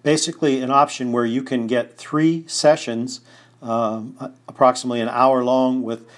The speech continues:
one of our members who is certified in, in this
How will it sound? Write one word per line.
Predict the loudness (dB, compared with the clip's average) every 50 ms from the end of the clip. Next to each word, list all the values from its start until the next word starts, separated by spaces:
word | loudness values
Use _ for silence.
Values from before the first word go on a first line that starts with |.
| -20 _ _
one | 0 2 2 4
of | 4
our | 2 2
members | 2 2 0 0 0 -2 -2 -2 -2
who | -2 -2
is | -2 -2
certified | 0 0 0 0 0 0 2 4 4 4 4 0 -2 -6 -8
in, | -6 -6 -6 -6 -8 -8 -4
in | -2 0 0 0
this | 0 0 -2